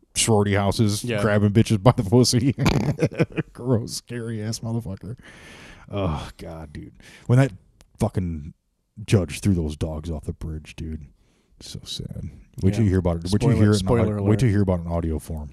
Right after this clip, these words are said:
Speaker 2: Spoiler alert.
Speaker 1: That's not a, that's not even a real thing that happened in the book. Dude, don't say spoiler alert.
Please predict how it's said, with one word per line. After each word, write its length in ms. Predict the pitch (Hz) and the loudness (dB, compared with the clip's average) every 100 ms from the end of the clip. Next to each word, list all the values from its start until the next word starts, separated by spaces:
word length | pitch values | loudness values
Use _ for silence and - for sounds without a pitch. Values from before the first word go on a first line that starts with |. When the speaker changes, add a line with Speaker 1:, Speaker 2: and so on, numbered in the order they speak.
| - | -14
Speaker 2:
Spoiler 480 | - - 107 98 95 | -10 -6 -4 -4 -4
alert. 320 | 95 98 - _ - _ | -6 -8 -12 _ -20 _
Speaker 1:
That's 200 | - 110 | -10 -6
not 100 | 127 | -4
a, 60 | 98 | -4
that's 280 | 90 104 113 | -2 -2 0
not 80 | 120 | -2
even 140 | 92 | 0
a 40 | |
real 140 | 85 82 | -2 -2
thing 140 | 87 | -4
that 100 | 80 | -6
happened 180 | 78 76 | -6 -6
in 40 | 80 | -6
the 60 | 76 | -6
book. 300 | 73 67 - - - _ - _ - | -6 -8 -16 -20 -20 _ -20 _ -6
Dude, 360 | 160 - 78 - | -4 -2 -2 -2
don't 180 | 92 - | -2 0
say 160 | 98 | 0
spoiler 480 | - - 87 78 78 | 0 -2 -4 -4 -6
alert. 260 | 73 76 | -8 -10